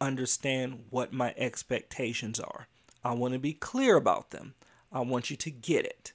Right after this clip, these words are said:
The third one would be cooperation or collaboration. Um, cooperative learning, like, how do we work together? What does that look like? I think the fourth one would be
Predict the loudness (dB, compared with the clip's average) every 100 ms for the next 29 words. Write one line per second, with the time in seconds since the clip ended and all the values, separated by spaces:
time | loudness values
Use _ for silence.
0 | _ _ _ _ _ -20 -20 -20 _ -4
1 | -4 4 6 8 6 4 4 2 2 2
2 | 0 -2 2 6 6 4 2 2 2 0
3 | -2 -2 2 6 6 6 4 2 -2 -4
4 | -10 _ _ _ _ _ -20 -20 -20 -20
5 | -20 -6 2 2 2 6 8 8 6 2
6 | 2 2 0 -2 -4 -4 6 10 12 10
7 | 6 2 2 0 4 4 4 -4 0 0
8 | 0 -4 -14 _ -20 -20 _ -16 2 6
9 | 6 4 4 4 4 2 0 -2 -8 -10
10 | -12 -20 _ _ _ _ _ _ _ _
11 | _ _ _ 0 2 -2 -2 -6 0 4
12 | 4 4 0 2 0 -2 -6